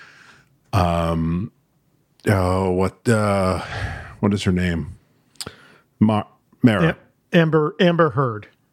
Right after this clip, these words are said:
Speaker 1: Amber Heard. I think that's it, but, you know,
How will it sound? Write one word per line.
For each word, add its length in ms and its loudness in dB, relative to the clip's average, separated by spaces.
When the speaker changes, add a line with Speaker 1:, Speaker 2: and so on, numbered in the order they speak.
Speaker 1:
Amber 280 4
Heard. 680 0
I 60 -6
think 180 2
that's 320 0
it, 320 2
but, 160 2
you 100 6
know, 400 -4